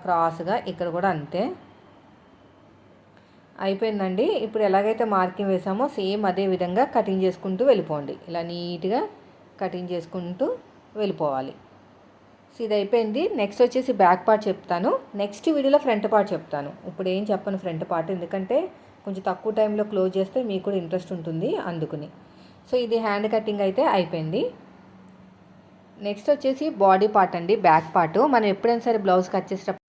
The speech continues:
ఫస్ట్ హ్యాండ్స్ అయినా కట్ చేయండి, లేదంటే బ్యాక్ పార్ట్ అయినా కట్ చేయండి, అంతేకాని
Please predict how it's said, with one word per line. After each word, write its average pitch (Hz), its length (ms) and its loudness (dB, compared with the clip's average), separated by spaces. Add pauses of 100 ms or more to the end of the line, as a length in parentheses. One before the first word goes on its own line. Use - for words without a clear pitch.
ఫస్ట్ 214 340 4
హ్యాండ్స్ 202 300 2
అయినా 226 200 2
కట్ 214 200 0
చేయండి, 233 280 0 (120)
లేదంటే 214 360 4 (120)
బ్యాక్ 196 240 4
పార్ట్ 196 180 4
అయినా 190 180 2
కట్ 165 160 0
చేయండి, 175 220 -4
అంతేకాని 214 340 -2